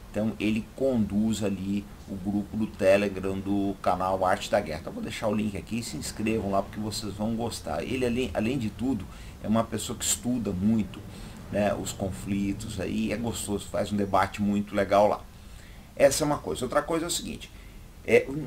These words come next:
vamos lembrar de nos inscrever, dar o like, compartilhar o canal Arte da Guerra, gente. Você se inscrevendo aqui é muito importante, porque o canal ganha força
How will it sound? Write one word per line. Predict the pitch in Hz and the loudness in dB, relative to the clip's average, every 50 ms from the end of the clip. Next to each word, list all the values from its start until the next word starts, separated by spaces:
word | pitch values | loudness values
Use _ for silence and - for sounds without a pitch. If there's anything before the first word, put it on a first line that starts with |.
| - - | -6 -2
vamos | 117 104 226 202 233 202 147 120 104 - - - - - - | 4 8 8 8 8 8 6 4 2 2 0 -2 -2 -2 0
lembrar | 120 120 110 101 98 117 117 107 98 | 2 4 4 4 6 6 6 6 6
de | 92 85 95 104 110 110 - - - | 4 0 0 2 2 2 2 0 0
nos | 113 117 113 101 131 | 0 0 0 0 -2
inscrever, | 143 143 - - - 120 107 98 85 78 85 101 110 113 117 110 - - - 95 | -4 -4 -4 -4 -2 0 0 0 0 -2 -2 0 0 0 0 -2 -6 -8 -4 4
dar | - 127 127 131 | 8 10 10 12
o | 131 117 101 92 | 10 10 8 6
like, | 95 92 95 107 110 113 - - - - - | 6 6 6 6 6 4 2 -2 -12 -6 0
compartilhar | - 131 120 110 - 120 117 117 113 - - 104 104 104 | 0 0 2 2 4 6 6 6 4 0 0 2 4 4
o | 107 | 4
canal | - - 98 98 101 101 98 | 2 0 -2 0 2 4 4
Arte | 98 95 - - | 2 2 -2 -4
da | - 87 | -4 -4
Guerra, | 85 80 78 82 85 | -4 -4 -6 -6 -8
gente. | 78 - - - - - - - - - | -10 -12 -14 -14 -16 -18 -18 -18 -14 -10
Você | - 110 120 117 160 | -6 -6 -6 -6 -6
se | 151 151 165 | -8 -8 -10
inscrevendo | 151 - - 120 110 101 110 101 | -10 -6 -4 -4 -2 0 0 -2
aqui | 98 - 127 | 0 0 0
é | 120 | 2
muito | 107 107 113 131 147 147 139 | 4 4 2 2 0 -2 -4
importante, | 139 - - 123 113 101 - 196 190 190 - | -6 -4 -2 -2 -2 -2 -2 -6 -6 -6 -8
porque | - 156 151 - | -10 -8 -8 -8
o | 190 | -8
canal | - - 196 185 190 190 | -6 -6 -6 -4 -4 -4
ganha | 180 175 165 151 123 92 | -4 -4 -6 -6 -6 -6
força | - - - 127 127 117 - - | -6 -2 0 0 0 0 -2 -8